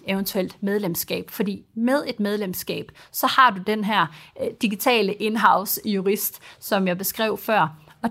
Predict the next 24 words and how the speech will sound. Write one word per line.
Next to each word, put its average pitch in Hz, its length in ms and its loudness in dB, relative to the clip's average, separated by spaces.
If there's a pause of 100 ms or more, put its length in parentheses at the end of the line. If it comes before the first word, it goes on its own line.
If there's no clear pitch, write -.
derved 233 460 4
så 262 180 -4
kan 233 200 -2
du, 254 240 -6
når 233 140 -2
du 240 100 -6
sidder 254 300 0
med 202 100 0
små, - 520 -4 (120)
mellemstore, 214 680 0
store 220 280 -2
spørgsmål, - 580 0 (280)
lige 233 240 4
få 208 160 0
den, 208 180 2
øh, - 460 -16
clearet 233 400 2
med 185 320 -2
en, 170 240 -6
øh, 170 320 -6 (120)
med 190 160 0
din 196 220 -2
in-house 190 500 0
jurist. 151 400 -8